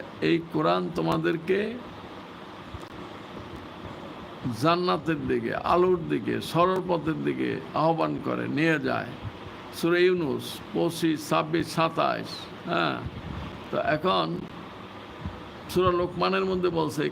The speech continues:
কোরআন প্রজ্ঞাময়, এই কোরআন তোমাদের হেদায়েত দেখায়।" কিন্তু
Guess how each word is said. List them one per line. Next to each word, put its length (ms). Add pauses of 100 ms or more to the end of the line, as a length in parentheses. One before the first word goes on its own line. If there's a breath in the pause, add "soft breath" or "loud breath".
কোরআন 400
প্রজ্ঞাময়, 640
এই 280
কোরআন 320
তোমাদের 400
হেদায়েত 380
দেখায়।" 400 (140)
কিন্তু 340